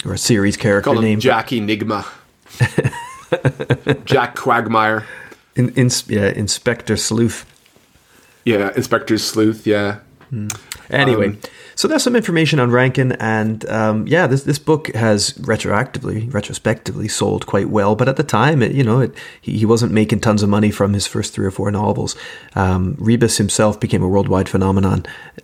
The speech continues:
Speaker 1: uh, in publication at
Speaker 2: T-,
Speaker 1: least.
Speaker 2: t-,
Speaker 1: And,
Speaker 2: T V
Speaker 1: uh, they were,
Speaker 2: series.
Speaker 1: yeah. Yeah, absolutely, yeah, we've got all sorts of things now.
Speaker 2: I was reading, uh, that, like, he was casted twice. First, he was played,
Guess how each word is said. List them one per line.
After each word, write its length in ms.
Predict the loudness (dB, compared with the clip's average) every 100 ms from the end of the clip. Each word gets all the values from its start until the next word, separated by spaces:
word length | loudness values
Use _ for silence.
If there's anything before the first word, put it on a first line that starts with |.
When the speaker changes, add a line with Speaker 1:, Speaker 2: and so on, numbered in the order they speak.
| -4
Speaker 1:
uh, 440 | 0 2 2 0 -2
in 80 | -4
publication 580 | 0 0 2 0 2 -2
at 80 | -2
Speaker 2:
T-, 40 |
Speaker 1:
least. 240 | 0 0 0
Speaker 2:
t-, 100 | -4
Speaker 1:
And, 120 | -2
Speaker 2:
T 60 | 0
V 100 | 0
Speaker 1:
uh, 40 |
they 180 | 0 2 4
were, 60 | 4
Speaker 2:
series. 580 | 2 -2 -4 -8 -12 -16 -20 _
Speaker 1:
yeah. 120 | 0
Yeah, 120 | 2
absolutely, 500 | 2 0 2 2 2
yeah, 140 | 2 2
we've 180 | 0 0
got 140 | 2
all 60 | 2
sorts 260 | 2 0 -2
of 60 |
things 240 | -4 -4 0
now. 220 | 0 0 -6 -16 -18 -18 -18 -18 -20 -6
Speaker 2:
I 80 | -2
was 180 | -2 0
reading, 460 | 0 2 2 2 0
uh, 360 | 2 4 2
that, 340 | 0 0 0 0
like, 260 | -2 -2
he 160 | -2 2
was 160 | 2 0
casted 560 | 0 -2 -2 -6 -8
twice. 580 | -10 -6 0 0 0 -8
First, 460 | -10 0 0 2 0
he 80 |
was 160 | 2 2
played, 420 | 0 2 2 0